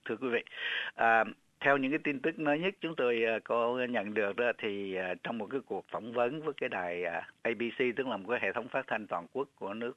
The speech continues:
Úc, thì, à, bà Bộ trưởng Quốc phòng Mary Pence, khi mà bị dồn,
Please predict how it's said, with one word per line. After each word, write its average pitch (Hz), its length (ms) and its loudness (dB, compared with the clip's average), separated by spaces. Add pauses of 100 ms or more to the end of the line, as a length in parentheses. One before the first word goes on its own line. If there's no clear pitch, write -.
(120)
Úc, 190 140 2 (680)
thì, 113 220 0
à, 110 80 4
bà 107 180 6
Bộ 110 140 0
trưởng 131 260 -2
Quốc 170 120 -2
phòng 117 200 2
Mary 127 260 4 (100)
Pence, 139 320 4 (300)
khi 160 200 2
mà 131 140 2
bị 110 200 0
dồn, 127 360 6